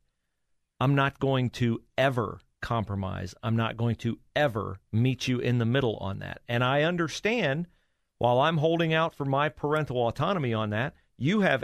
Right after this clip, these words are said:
every right to hold out for your parental autonomy on that.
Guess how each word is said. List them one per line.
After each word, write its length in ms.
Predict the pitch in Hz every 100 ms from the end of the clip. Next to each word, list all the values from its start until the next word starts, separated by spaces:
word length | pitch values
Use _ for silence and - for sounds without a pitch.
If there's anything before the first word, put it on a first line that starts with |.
| -
every 280 | 165 196 247
right 340 | 123 110 135
to 80 | 147
hold 220 | 131 147 143
out 220 | 156 -
for 120 | 156
your 400 | 131 160 285 -
parental 560 | - 123 117 104 113 -
autonomy 560 | 117 - 123 110 110 -
on 240 | 113 107
that. 160 | 104